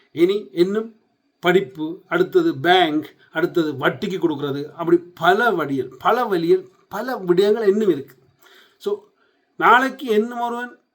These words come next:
அதுல இருந்து வெளியில வந்து அதை சொல்ல வரையக்குள்ள அவனும் யோசிப்பான், "இந்த முட்டாள் தமிழர்களுக்கு என்னதான் சொன்னாலும் கடைசியா என்ன துரோகி என்று தான் சொல்வார்கள்" என்று. அதனால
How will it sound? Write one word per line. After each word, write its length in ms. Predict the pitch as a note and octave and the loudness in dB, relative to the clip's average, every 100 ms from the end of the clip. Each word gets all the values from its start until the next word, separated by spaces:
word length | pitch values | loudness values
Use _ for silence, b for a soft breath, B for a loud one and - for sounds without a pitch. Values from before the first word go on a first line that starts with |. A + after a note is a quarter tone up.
| _ | _
அதுல 360 | - F#3 G#3+ | -6 -4 2
இருந்து 380 | G3+ A3 A#3+ G#3+ | 0 0 -4 -2
வெளியில 220 | G3+ G#3+ | 0 0
வந்து 220 | G3 G#3 A3 | -2 -2 -2
அதை 160 | F#3+ | -4
சொல்ல 300 | - F3+ G3+ | -2 -2 -2
வரையக்குள்ள 580 | G3+ E3+ F#3 F3+ F#3 G3+ | -2 0 -2 -2 -8 -8
அவனும் 400 | - D#3 G#3+ G#3+ | -8 -4 -2 -2
யோசிப்பான், 500 | F3 E3+ E3 E3+ F3 F3 b b b - | 0 -2 -4 -6 -6 -8 b b b -14
"இந்த 280 | B2 D#3 C#3 | -8 -8 -8
முட்டாள் 560 | C#3 D#3 - G#3 G#3 | -8 -10 -4 -4 -4
தமிழர்களுக்கு 640 | - D3 D3+ D#3 D3 C#3 | -8 -6 -4 -4 -8 -8
என்னதான் 480 | D3+ C#3 D#3 D#3+ D#3+ | -8 -6 -4 -4 -6
சொன்னாலும் 440 | C3 C3+ C#3 C#3 C3+ | -8 -8 -6 -8 -10
கடைசியா 420 | C#3+ C#3 D#3 D3 | -12 -10 -10 -8
என்ன 200 | C3 C#3 | -8 -8
துரோகி 400 | C#3 C#3+ F#3 F#3 | -10 0 2 4
என்று 220 | D3+ C#3 | 2 0
தான் 120 | C#3 | -8
சொல்வார்கள்" 380 | C3+ B2 B2 A2+ | -8 -10 -10 -12
என்று. 200 | G#2+ F#2 _ | -14 -18 _
அதனால 540 | C3 D3+ E3+ D#3 F#3+ | -14 -4 -2 -2 -6